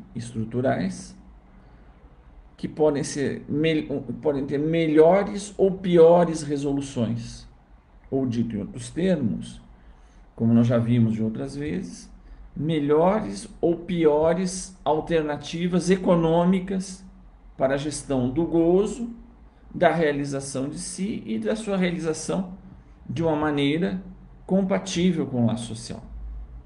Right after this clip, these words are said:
Em última instância, é disso que se trata.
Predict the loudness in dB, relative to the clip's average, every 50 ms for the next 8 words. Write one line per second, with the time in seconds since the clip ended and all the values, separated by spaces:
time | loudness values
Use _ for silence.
0 | -18 -18 -18 -18 -18 -18 -20 -20 -14 -8 -8 -6 -6 -6 -6 -6 -6 -6 -6 -4
1 | -4 -4 -4 -4 -4 -6 -4 -2 0 0 0 0 -2 -6 -10 -10 -12 -12 -14 -12
2 | -10 -10 -10 -10 -12 -14 -18